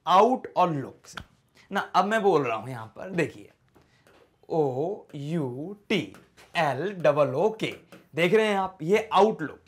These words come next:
तो ये दो किन से बना है, दो वर्ड से बना है, आउट और लुक, इन दोनों को मिला के बना है। तो in the second example, अगर हम दूसरा उदाहरण देखते हैं, तो वहां पर देखिए,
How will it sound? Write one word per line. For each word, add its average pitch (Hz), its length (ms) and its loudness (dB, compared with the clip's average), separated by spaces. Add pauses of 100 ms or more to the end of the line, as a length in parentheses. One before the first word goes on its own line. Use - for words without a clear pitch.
(380)
तो 247 60 -6
ये 262 120 -2
दो 214 720 0
किन 240 160 -6
से 247 180 2
बना 151 220 2
है, 107 260 -14
दो 220 100 4 (120)
वर्ड 185 320 6
से 180 120 -4
बना 120 200 -8
है, 107 180 -18
आउट 254 460 4 (800)
और 220 140 4
लुक, 190 460 2 (360)
इन 190 180 -6
दोनों 196 280 0
को 226 140 2
मिला 151 300 0
के 160 160 0
बना 110 220 -8
है। - 120 -20 (680)
तो 170 80 2 (180)
in 247 200 -2
the 269 80 4 (100)
second 165 320 2
example, 123 760 -6
अगर 156 160 -4
हम 165 120 -6 (100)
दूसरा 165 380 -4
उदाहरण 170 440 0
देखते 123 360 -12
हैं, 117 260 -18 (580)
तो 175 80 -6
वहां 160 200 2
पर 160 160 2
देखिए, 131 400 -10